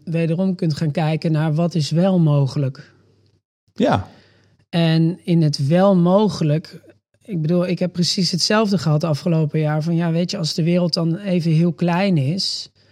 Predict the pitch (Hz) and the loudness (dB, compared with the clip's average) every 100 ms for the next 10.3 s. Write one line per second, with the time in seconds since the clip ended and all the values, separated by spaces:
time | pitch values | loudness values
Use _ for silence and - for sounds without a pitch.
0 | _ _ _ _ _ _ _ 180 170 170 | _ _ _ _ _ _ _ 0 2 2
1 | 175 185 - 185 180 175 170 165 143 - | 2 0 0 2 0 0 0 2 0 0
2 | 170 180 156 127 135 127 _ _ _ _ | 0 2 2 -2 -6 -10 _ _ _ _
3 | _ _ _ _ _ _ - 180 175 170 | _ _ _ _ _ _ -4 0 2 2
4 | 165 160 196 190 - 190 156 170 175 180 | 4 4 2 0 -2 -2 0 0 0 0
5 | 196 - 185 - 175 - 156 175 160 165 | -2 -2 -4 -2 -4 -4 -4 -2 0 0
6 | 165 165 165 165 160 156 147 143 - - | 0 -2 -2 -2 -2 -2 -2 0 -2 -2
7 | 175 190 185 156 175 151 - 185 180 180 | -2 -2 -4 -6 -4 -4 -2 0 2 2
8 | 185 175 165 175 180 190 202 247 - _ | 2 0 2 0 2 0 -4 -8 -12 _
9 | _ _ _ _ _ _ _ _ - 165 | _ _ _ _ _ _ _ _ -4 0
10 | 160 156 156 | 0 0 -2